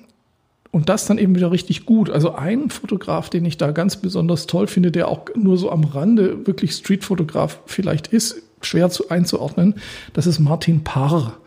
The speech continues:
Martin Parr, ein Magnum-Fotograf, der fängt die skurrilen Seiten der englischen <laughs> Straße und der englischen Menschen ein. Und ich finde das so klasse,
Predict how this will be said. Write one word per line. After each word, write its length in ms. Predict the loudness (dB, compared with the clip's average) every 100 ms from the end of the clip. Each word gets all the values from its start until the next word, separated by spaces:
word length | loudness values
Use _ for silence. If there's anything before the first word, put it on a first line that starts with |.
| -20 -20 -20 -20 -4
Martin 320 | -2 2 0
Parr, 380 | 0 -2 0 2
ein 160 | 2 0
Magnum-Fotograf, 1000 | -2 0 2 2 2 0 2 0 0 -8 -20 -20 -20 -20 -20 _ _ _ -4
der 220 | -2 0
fängt 500 | -2 -2 2 2 2
die 60 | 0
skurrilen 680 | 0 2 4 6 6 6 4
Seiten 680 | 2 -2 0 4 4 4 0 -4 0
der 400 | 2 2 0 -2 -8 -4
englischen 600 | 2 4 4 2 2 2 0 -4 -4
<laughs> 220 | -6 -14
Straße 760 | -14 -8 -4 -2 -2 0 -2
und 160 | 0 0
der 120 | 0
englischen 380 | -2 -2 0 0
Menschen 300 | 0 0 -2
ein. 180 | -2 -2
Und 100 | -2
ich 100 | 0
finde 140 | 0
das 80 | 2
so 100 | 0
klasse, 500 | 0 0 0 0